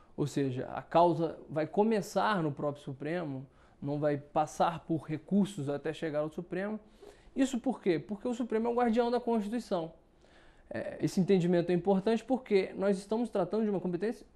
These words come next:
originária e não recursal, o que não significa que o Supremo também não possa conhecer conflitos federativos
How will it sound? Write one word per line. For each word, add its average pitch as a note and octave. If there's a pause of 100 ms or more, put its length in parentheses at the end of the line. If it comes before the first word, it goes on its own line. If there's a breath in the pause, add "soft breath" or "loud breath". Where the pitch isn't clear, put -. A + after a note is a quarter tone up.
originária G#3+ (100)
e A#3+
não G3+
recursal, G3+ (400 soft breath)
o A#3+
que C4+
não A#3+
significa A#3+
que C#4
o C4+
Supremo A#3+
também A#3+
não D4
possa B3+
conhecer G#3+ (340 soft breath)
conflitos B3+
federativos G#3+